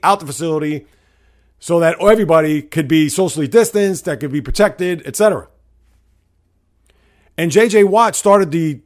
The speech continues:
tweet storm on Thursday saying that he wants to play, he's ready to play,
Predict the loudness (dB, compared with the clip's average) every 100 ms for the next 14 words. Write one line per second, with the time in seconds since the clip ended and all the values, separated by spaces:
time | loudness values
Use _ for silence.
0 | -6 -2 -2 0 2 2 0 -4 -4 -2
1 | -6 -8 _ _ _ 0 4 4 2 -4
2 | -4 -8 -8 -4 -2 -2 -2 0 0 0
3 | -2 0 2 2 -2 0 0 0 -2 2
4 | 4 4 -2 -6